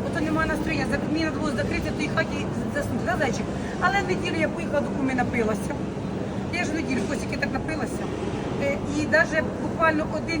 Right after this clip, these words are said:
часик, може, переспала, може, я вже і не пам'ятаю чи ні. Пішла, зустрічала розсвіт, зустріла розсвіт з двома бутилками просеко. Третю потім підпили, потім на пляжу заснула, покупалася, переділася і приїхала додому. Дивіться, ось, з правої ножки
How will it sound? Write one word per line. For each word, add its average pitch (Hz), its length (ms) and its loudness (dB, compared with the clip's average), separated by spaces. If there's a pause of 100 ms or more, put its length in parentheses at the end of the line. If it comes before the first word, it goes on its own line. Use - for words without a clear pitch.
часик, 294 300 0 (120)
може, 311 220 0 (120)
переспала, 285 480 0
може, 269 220 0
я 262 80 0
вже 262 100 -2
і 262 60 0
не 262 60 0
пам'ятаю 254 400 0
чи - 140 -2
ні. 311 100 0 (540)
Пішла, 302 260 2
зустрічала 285 480 2
розсвіт, 269 400 0 (420)
зустріла 302 460 0 (100)
розсвіт 294 360 0
з 214 80 0
двома 285 240 4
бутилками 285 520 2
просеко. 302 480 0 (920)
Третю 269 260 0 (100)
потім 285 300 0
підпили, 269 420 0 (420)
потім 302 280 0
на 285 100 4
пляжу 285 340 0 (100)
заснула, 262 480 0 (420)
покупалася, 262 800 2
переділася 262 600 0
і - 100 -4
приїхала 262 300 -2
додому. 226 320 2
Дивіться, 262 340 0
ось, - 140 0 (520)
з - 20 -2 (120)
правої 247 340 6
ножки 240 360 0